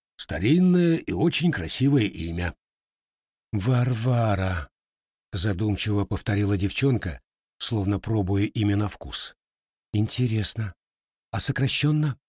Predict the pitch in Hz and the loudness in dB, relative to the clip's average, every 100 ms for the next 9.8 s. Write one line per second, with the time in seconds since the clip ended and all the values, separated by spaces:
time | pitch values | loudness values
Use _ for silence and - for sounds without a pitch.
0 | _ _ _ _ _ 73 78 139 147 80 | _ _ _ _ _ -8 -2 0 0 -2
1 | 69 - _ _ _ _ _ _ _ _ | -6 -12 _ _ _ _ _ _ _ _
2 | _ - 92 - 113 135 160 - - 110 | _ -4 -4 -2 0 2 2 2 2 0
3 | - 123 107 92 98 135 135 92 - - | 2 2 2 2 2 4 4 0 -4 -10
4 | - _ _ _ _ _ _ _ - 95 | -14 _ _ _ _ _ _ _ -6 0
5 | 107 113 120 160 - 117 107 110 117 104 | 4 4 4 2 2 2 2 0 0 0
6 | 139 135 - 98 104 107 104 107 - 92 | 0 0 -2 -4 -2 0 0 0 -2 -4
7 | 69 67 - - - _ _ _ _ _ | -4 -8 -8 -10 -14 _ _ _ _ _
8 | _ _ _ - 101 113 - 127 107 78 | _ _ _ -6 -4 -2 0 2 2 0
9 | 85 104 135 160 - 71 - - | -2 0 2 2 -2 -6 -8 -12